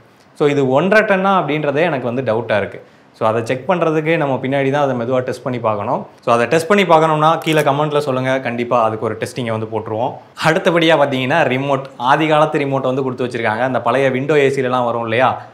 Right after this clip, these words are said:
அந்த model ரிமோட்டை வந்து கொடுத்து வச்சிருக்காங்க. But எல்லா ஆப்ஷன்ஸுமே இருக்கு. Adaptable, அதாவது அந்த convertible, நான் ஃபோர் in ஒன் convertible இருக்கும் இல்லையா, சி ஒன் கெப்பாசிட்டியை குறைச்சிக்கிறது, சி ஒன், சி டூ, சி த்ரீ, சி ஃபோர்னு நாலு option வந்து கொடுத்துருக்காங்க.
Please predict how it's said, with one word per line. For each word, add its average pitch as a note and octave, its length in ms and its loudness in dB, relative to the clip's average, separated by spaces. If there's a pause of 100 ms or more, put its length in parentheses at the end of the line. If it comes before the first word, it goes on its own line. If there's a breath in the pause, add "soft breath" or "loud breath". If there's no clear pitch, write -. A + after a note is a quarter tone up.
(120)
அந்த C3 240 -2
model C#3 300 2
ரிமோட்டை B2 400 -2
வந்து A#2+ 160 -2
கொடுத்து A2+ 220 -6
வச்சிருக்காங்க. A2 380 -4 (120)
But F3+ 160 -2
எல்லா E3+ 280 4
ஆப்ஷன்ஸுமே D#3+ 500 2
இருக்கு. B2 240 2 (420 loud breath)
Adaptable, C#3 600 4 (320)
அதாவது B2+ 300 4
அந்த B2 200 2 (280)
convertible, C#3 640 2
நான் A2+ 280 2
ஃபோர் D3+ 200 2
in C#3 100 -2
ஒன் B2+ 140 -4
convertible B2 480 -2
இருக்கும் G#2+ 240 -6
இல்லையா, G#2+ 200 2 (400 loud breath)
சி C3 220 -2
ஒன் B2 220 0
கெப்பாசிட்டியை B2 540 0
குறைச்சிக்கிறது, A2+ 560 -4
சி A#2+ 160 -6
ஒன், A#2 160 -4
சி A#2 120 -8
டூ, A2 160 -8
சி A2+ 120 -6
த்ரீ, A2 180 -8
சி A#2 160 -6
ஃபோர்னு A#2+ 380 -4
நாலு C3 320 2
option A#2 340 0
வந்து A2 120 -6
கொடுத்துருக்காங்க. A2+ 520 -4